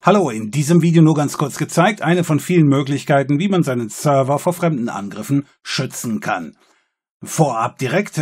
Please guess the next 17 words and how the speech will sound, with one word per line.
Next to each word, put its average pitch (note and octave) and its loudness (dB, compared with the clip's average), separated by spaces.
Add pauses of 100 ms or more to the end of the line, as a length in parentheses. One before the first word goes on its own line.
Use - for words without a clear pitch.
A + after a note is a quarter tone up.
das D3 -2
ist - -8
kein E3 2
Allheilmittel, B2+ 0
es C3+ -6
ist D3+ -12
eine G3+ 4
Möglichkeit, F3+ 0
die F#3 -8
in F#3 -2
Verbindung E3+ 2
mit D#3+ 2
vielen E3 2
weiteren D#3+ 0
Möglichkeiten C#3 -2
zum D3+ 0
Schutz - -8